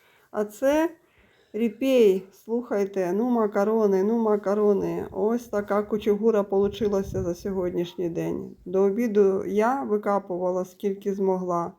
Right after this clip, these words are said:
разом з, е, клерушкою. А ввечері вже викапував чоловік, е, я, ну, коріння вибирала, він копав, я коріння вибирала. І ось така получилася у нас чистенька, е, діляночка, бачите?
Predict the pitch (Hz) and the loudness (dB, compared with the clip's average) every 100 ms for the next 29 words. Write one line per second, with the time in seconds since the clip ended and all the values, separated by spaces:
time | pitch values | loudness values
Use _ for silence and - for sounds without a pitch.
0 | _ _ _ _ _ 185 196 202 190 185 | _ _ _ _ _ 0 2 2 0 -2
1 | 185 - 180 180 180 175 175 - 208 196 | -6 -10 -6 -2 -2 -2 -4 -4 0 2
2 | 185 185 - - 139 180 - _ _ _ | 0 -4 -12 -8 -6 -8 -12 _ _ _
3 | _ - 180 185 185 269 285 240 214 202 | _ -4 0 2 4 2 2 -2 0 0
4 | 220 214 196 202 208 208 208 196 196 - | 0 -2 -2 -2 -2 -2 -2 -2 -2 -4
5 | 196 190 190 226 226 233 175 175 175 170 | -2 0 0 -2 -2 -4 -2 0 0 0
6 | 185 190 180 160 - 202 202 - - _ | 0 0 0 -2 -6 -6 -4 -6 -16 _
7 | _ 220 208 190 180 180 180 185 196 226 | _ 0 2 2 2 0 2 2 4 4
8 | 208 175 185 185 180 175 196 190 175 175 | 2 2 0 -2 -6 -6 -4 -2 -2 -4
9 | 175 180 180 170 170 165 170 170 160 160 | -4 -2 0 0 -2 -4 -2 -2 -4 -4
10 | 160 - _ _ _ - 196 208 208 208 | -6 -10 _ _ _ -2 0 0 -2 -4
11 | 208 208 202 202 226 196 196 208 190 190 | -4 -2 -2 -2 0 -2 0 -2 0 -2
12 | 196 - 208 - 196 185 180 180 170 151 | -4 -12 -12 -4 -2 -2 -4 -6 -6 -4
13 | 165 165 165 180 196 185 156 151 - - | -4 -4 -6 -2 0 0 0 -4 -8 -12
14 | 160 196 233 - 160 185 | -6 -6 -6 -10 -12 -14